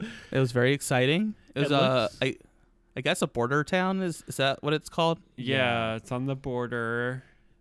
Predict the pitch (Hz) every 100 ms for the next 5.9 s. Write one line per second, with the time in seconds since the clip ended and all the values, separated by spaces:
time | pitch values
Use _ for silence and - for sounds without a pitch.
0 | - 139 139 120 - 147 139 131 123 -
1 | 123 117 113 120 110 104 - - 107 92
2 | 82 113 _ _ _ _ _ _ _ _
3 | _ - 120 120 175 202 120 123 151 151
4 | 135 143 135 135 131 123 - 143 117 -
5 | 113 104 104 98 95 90 113 -